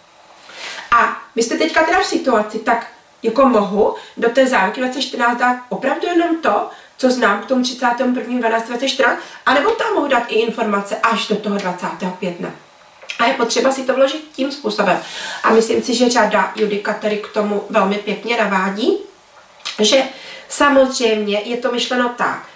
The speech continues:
že k tomu, k tomu, než sestavíte tu účetní závěrku, v auditu tomu říkáme následné události, tak všechno, čím upřesňujete, eh, to, co jste znali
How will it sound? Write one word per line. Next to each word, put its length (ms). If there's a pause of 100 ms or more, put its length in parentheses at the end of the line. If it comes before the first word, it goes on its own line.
že 140
k 80
tomu, 460 (400)
k 180
tomu, 280
než 160
sestavíte 1000 (120)
tu 80
účetní 380
závěrku, 460
v 180
auditu 300
tomu 200
říkáme 400
následné 440
události, 560 (360)
tak 200
všechno, 800 (260)
čím 260
upřesňujete, 840
eh, 840 (440)
to, 240
co 140
jste 300
znali 520